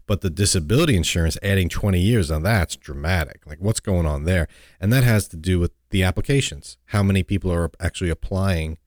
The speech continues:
for Social Security disability, and that has decreased, and that's been decreasing, which is great, right? We, you know, um, whatever the reason, we have lower applications, so that's gonna be shored up. But if you combine the two, I mean, you can't look at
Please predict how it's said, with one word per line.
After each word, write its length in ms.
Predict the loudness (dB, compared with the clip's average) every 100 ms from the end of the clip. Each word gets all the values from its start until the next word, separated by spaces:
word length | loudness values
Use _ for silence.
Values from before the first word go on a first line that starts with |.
| _ _ _
for 160 | -4 -4
Social 200 | -2 -4
Security 360 | -4 -4 -4 -2
disability, 680 | -4 -6 -2 0 0 -2 -6
and 140 | -4
that 180 | -2 -2
has 160 | -2
decreased, 580 | -4 -12 -10 -10 -10 -14 _ _
and 120 | -2 0
that's 160 | 0
been 220 | 0 2
decreasing, 680 | 2 0 -4 -10 -10 -16 -20 _ _ -20 _ _ _ _ _ -2
which 200 | 0 2
is 120 | 0
great, 280 | 2 0 -4 _ -6
right? 260 | -2 -2
We, 140 | -4 -6
you 120 | -4
know, 260 | -4 -6 -8 -2
um, 320 | -2 -2 -6 _ _ _ _ _ -4
whatever 340 | 2 4 4
the 80 | 4
reason, 380 | 4 2 2 2
we 100 | 2
have 160 | 2
lower 260 | 0 2 2
applications, 600 | 0 -4 -4 -4 -4 -6
so 80 | -2
that's 240 | -2 -2
gonna 200 | -6 -8
be 120 | -8 -10
shored 300 | -4 -2 -2
up. 120 | -2
But 100 | -2
if 100 | 0
you 60 | 0
combine 440 | 0 2 4 4
the 80 | 2
two, 360 | 2 2 4 4
I 80 | 4
mean, 140 | 4
you 80 | 2
can't 340 | 0 -2 0
look 160 | -4 -4
at 120 | -8